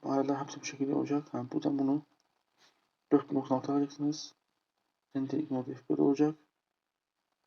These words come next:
Bu da bu şekilde kalacak. Bu Nvidia şeyi. Bunu değiştirmeyin. Sonra buradan,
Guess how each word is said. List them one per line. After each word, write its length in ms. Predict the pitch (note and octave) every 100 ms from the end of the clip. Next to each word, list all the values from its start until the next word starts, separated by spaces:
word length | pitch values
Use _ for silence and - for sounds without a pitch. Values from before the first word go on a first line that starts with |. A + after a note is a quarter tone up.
| _ -
Bu 60 |
da 140 | D#3 D3
bu 60 |
şekilde 280 | D3+ - C3
kalacak. 320 | B2+ A#2+ B2+
Bu 140 | C3 -
Nvidia 480 | D#3 C3 C3+ C#3+ B2
şeyi. 280 | - C3 C3
Bunu 140 | C3+
değiştirmeyin. 600 | B2 A#2+ C#3 C3+ C#3 D3 _ _ _ _ _ _ _ _ _
Sonra 240 | - C#3+ C#3
buradan, 320 | C3+ C#3+